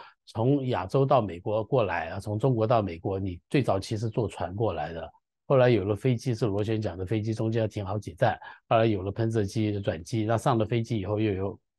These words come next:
有普通舱、经济舱，啊，还有这个豪华经济舱、商务舱，最后在头等舱，那再比这更上去，那就包一架飞机；那比它更厉害的，那就是私人飞机了。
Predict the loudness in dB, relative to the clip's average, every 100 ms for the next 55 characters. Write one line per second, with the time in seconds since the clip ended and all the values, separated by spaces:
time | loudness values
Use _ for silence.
0 | _ -6 -2 -2 -4 -6 -2 -2 0 0
1 | 0 0 0 0 0 0 -4 -16 -20 -8
2 | -2 0 2 0 0 0 0 2 2 2
3 | 0 -2 -2 0 0 0 -2 _ _ 0
4 | 2 4 2 2 2 0 -2 -2 0 0
5 | 0 -2 -4 -2 2 2 0 _ _ -2
6 | 0 2 2 2 -2 0 0 2 0 0
7 | -2 -2 -2 2 2 4 0 0 -4 -4
8 | -4 -4 -10 -2 -2 0 -2 0 2 2
9 | 0 0 0 0 0 0 -4 -4 -6 -6
10 | -6 -6 -6 -6 -8 -8